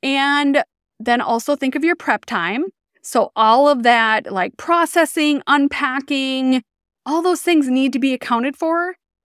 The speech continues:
And then look at your available time with building in sleep, building in children, building in whatever, if this is your side hustle, and ask for help.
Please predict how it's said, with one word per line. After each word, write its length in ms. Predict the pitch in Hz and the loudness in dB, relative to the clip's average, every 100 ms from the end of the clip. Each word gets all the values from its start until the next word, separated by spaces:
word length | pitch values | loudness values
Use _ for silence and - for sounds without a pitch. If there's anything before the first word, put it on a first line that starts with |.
| _ _ _ | _ _ _
And 220 | 254 277 311 | 0 2 2
then 240 | 320 311 - _ _ _ _ - | 2 0 -4 _ _ _ _ -10
look 280 | 247 285 370 | -2 0 0
at 220 | 370 - | -4 -4
your 200 | 294 269 | -4 -4
available 460 | 240 240 262 302 339 | 0 0 0 -2 -4
time 460 | 262 202 196 226 _ - | -2 -2 -2 -6 _ -4
with 280 | 233 285 - | 0 0 0
building 380 | 294 285 285 254 | -2 2 2 0
in 160 | 262 | -2
sleep, 500 | 302 - 240 208 320 - _ _ _ _ _ - | -4 -6 -6 -6 -8 -14 _ _ _ _ _ -4
building 440 | 226 233 233 240 233 | 2 2 2 0 0
in 260 | 214 220 | -2 -2
children, 600 | - 247 208 196 196 226 | -6 -4 -4 -4 -4 -4
building 380 | 226 214 240 233 | -2 0 0 -2
in 340 | 214 220 202 | -4 -4 -6
whatever, 540 | 196 226 - 233 226 233 | -2 -2 0 -2 0 0
if 140 | 226 | 0
this 200 | 214 - | -4 -8
is 140 | 226 208 | -6 -6
your 120 | 214 | -6
side 340 | - 202 190 | -4 -4 -4
hustle, 540 | 175 180 185 208 277 - _ _ _ _ _ _ _ _ | -8 -6 -4 -2 -4 -6 _ _ _ _ _ _ _ _
and 540 | 247 254 254 254 262 - _ _ _ _ - | -2 0 2 2 2 0 _ _ _ _ -12
ask 400 | 254 262 330 - | -8 -6 -6 -10
for 180 | - 339 | -2 -2
help. 380 | - 370 370 | 2 2 2